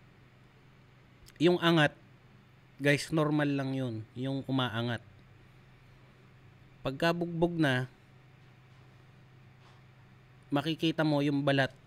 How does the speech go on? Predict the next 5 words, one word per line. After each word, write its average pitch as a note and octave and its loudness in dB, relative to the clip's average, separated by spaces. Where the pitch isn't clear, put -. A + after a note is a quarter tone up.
palalim D3 0
na, C#3 -2
lumalalim. B2+ -4
Yun E3 0
yung D#3+ 2